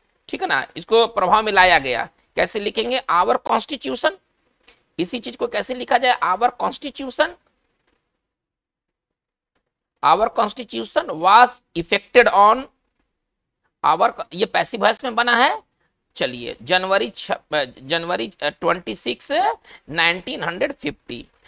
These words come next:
तो ये इफेक्ट का यूज है as a verb, लेकिन इसका यूज ज्यादातर नाउन के रूप में ही होता है, हमें ये समझना है। वर्ब के रूप में है वर्ड, लेकिन उसका यूज नहीं है। यूज क्या है?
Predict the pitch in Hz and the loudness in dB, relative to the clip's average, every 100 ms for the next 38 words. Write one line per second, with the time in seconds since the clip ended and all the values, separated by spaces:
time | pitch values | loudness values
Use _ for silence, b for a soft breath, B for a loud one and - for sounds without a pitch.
0 | B - 269 285 - 277 277 - 247 262 | B -4 2 2 4 0 0 0 0 0
1 | 247 269 214 233 214 160 165 185 339 359 | 0 2 4 2 0 2 0 0 -8 -12
2 | 370 - 226 226 285 277 254 143 185 208 | -14 -6 -6 -4 -6 -6 -8 -2 2 2
3 | 311 - - 415 B 233 - 208 247 262 | 2 4 4 4 B -14 0 4 4 4
4 | 233 226 180 185 160 147 151 180 175 202 | -4 -4 -2 -2 0 -2 2 4 4 -2
5 | 190 180 - 131 120 120 113 120 - B | 0 0 0 -4 -6 -8 -10 -12 -16 B
6 | B - 247 330 370 370 - 349 262 440 | B 2 2 2 -8 -8 -4 -4 2 0
7 | 196 170 117 - b - 233 240 349 - | 2 2 0 -6 b -4 -2 -2 -8 -4
8 | 196 202 240 165 135 123 107 - _ _ | -4 -4 -6 -6 -8 -12 -16 -20 _ _
9 | b b _ 170 262 285 - 277 277 370 | b b _ -6 -6 -6 2 2 4 -2